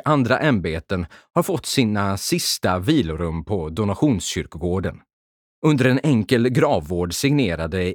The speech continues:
Egil Schwab vilar skalden Birger Sjöberg, och i kvarteret intill har Svenska Akademin rest en gravvård över sin ledamot,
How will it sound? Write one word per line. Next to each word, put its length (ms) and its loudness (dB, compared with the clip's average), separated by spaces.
Egil 640 0
Schwab 520 -2
vilar 480 0
skalden 800 0
Birger 560 0
Sjöberg, 760 -2
och 280 -2
i 100 0
kvarteret 580 0
intill 420 0
har 220 -2
Svenska 500 -2
Akademin 720 -2
rest 440 2
en 140 2
gravvård 720 0
över 300 -2
sin 220 0
ledamot, 680 0